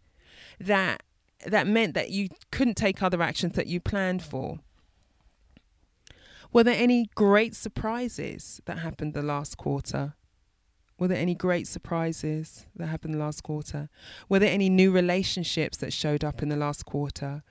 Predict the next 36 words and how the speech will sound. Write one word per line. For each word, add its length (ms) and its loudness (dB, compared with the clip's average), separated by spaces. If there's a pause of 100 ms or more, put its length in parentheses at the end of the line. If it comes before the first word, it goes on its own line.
(540)
Um, 680 0 (600)
and, 500 2 (160)
you 120 -4
know, 240 0
and 120 -4
then 200 -2
see 260 -4
what 240 2
new, 360 2 (120)
if 140 -4
you're 180 4
in, 240 2
if 140 -2
it's 160 -6
for 140 2
work 500 2
and 120 -2
business, 380 -2
of 140 -6
course, 440 0
were 120 0
there 100 2
new 140 2
businesses 640 -2
that 140 -8
showed 320 -6
up, 380 -6 (460)
um, 240 4
new 120 6
opportunities 680 0
that 160 -6
showed 260 -4
up 180 -6
around 320 -2
your 120 0
work, 500 0